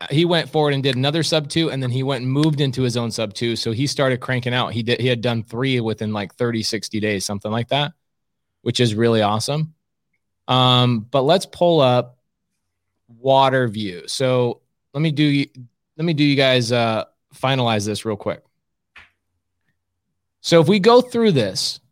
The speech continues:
you guys can see that I didn't use any of my own money, and I'll, I'll pull up the documents. You guys can see the note. You can see the investor. We're gonna pull that up here in a second. And on a very, very conservative basis, if I was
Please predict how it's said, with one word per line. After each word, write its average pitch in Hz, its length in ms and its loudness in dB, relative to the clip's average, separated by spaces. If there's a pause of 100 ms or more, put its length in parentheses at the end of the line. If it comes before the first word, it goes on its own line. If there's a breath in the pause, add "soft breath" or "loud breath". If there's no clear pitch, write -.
(680)
you 175 140 0
guys 214 240 6
can 196 180 2
see 156 340 2
that 127 120 0
I 139 140 2
didn't 175 180 0
use 147 180 4
any 139 180 2
of 180 60 0
my 180 120 2
own 196 120 2
money, 147 360 -2
and 127 80 0
I'll, 131 200 0
I'll 127 120 -2
pull 147 200 0
up 147 120 -2
the 156 80 -4
documents. 135 480 -2
You 127 40 -6
guys 123 160 -2
can 123 140 -6
see 135 140 -6
the 135 120 -4
note. 123 380 -2
You 123 100 -8
can 113 160 -6
see 127 180 -4
the 131 100 -2
investor. 117 400 -2
We're 110 80 -4
gonna 117 100 -6
pull 123 180 -4
that 117 140 2
up 113 100 -2
here 120 140 -2
in 113 80 -2
a 104 40 -4
second. 110 440 -2 (540)
And 139 100 2
on 147 140 4
a 143 40 4
very, 170 380 4
very 180 260 4
conservative 151 540 2
basis, 131 460 0
if 123 160 -6
I 123 120 0
was 135 200 0